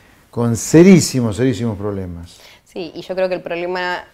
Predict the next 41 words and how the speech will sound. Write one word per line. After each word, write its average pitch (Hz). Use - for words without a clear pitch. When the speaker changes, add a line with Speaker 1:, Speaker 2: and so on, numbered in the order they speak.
Speaker 2:
eh, 165
principalmente 170
el 170
que 170
tiene, 202
no 190
es 190
él, 196
sino 180
todo 208
lo 185
que 180
se 165
juega 185
alrededor 175
y 170
todo 196
lo 190
que 180
tiene 190
alrededor 180
y -
los 165
intereses 175
de 165
las 147
personas 160
que 160
tienen 160
alrededor. 156
Haber 165
negociado 160
con 160
la 147
C 143
G 147
T, 170
haber 160
negociado 151
con 156
gremios, 160